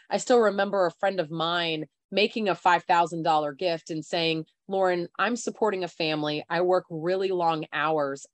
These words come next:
I can't get to the sidewalk, but this is my way of getting to the sidewalk." And it's every two thousand dollars that we actually can train, equip, and support a new team of sidewalk advocates across the United States. And so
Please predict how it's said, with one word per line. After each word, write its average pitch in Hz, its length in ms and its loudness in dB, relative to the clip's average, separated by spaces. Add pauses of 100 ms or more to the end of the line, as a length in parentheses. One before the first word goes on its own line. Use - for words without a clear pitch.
I 202 200 2
can't 214 360 -6
get 180 200 -2
to 165 80 -12
the 156 100 -4
sidewalk, 151 640 2
but 156 140 -2
this 196 200 -4
is 147 140 -8
my 151 380 2
way 135 360 -2
of 143 140 -10
getting 139 300 -6
to 156 100 -12
the 131 100 -10
sidewalk." 127 680 -4 (420)
And 180 140 0
it's 165 180 -4
every 196 320 2
two 226 300 -6
thousand 170 520 0
dollars 151 560 0
that 147 180 -4
we 165 160 0
actually 151 500 -2
can 147 400 -6 (280)
train, 180 300 -2
equip, 170 320 -2
and 156 140 -4
support 156 480 -2
a 160 80 -6
new 156 260 -2
team 156 400 -6
of 135 80 -10
sidewalk 143 560 0
advocates 131 560 -4
across 139 400 -4
the - 80 -10
United 127 420 -6
States. 131 460 -6
And 143 160 -10
so 147 300 2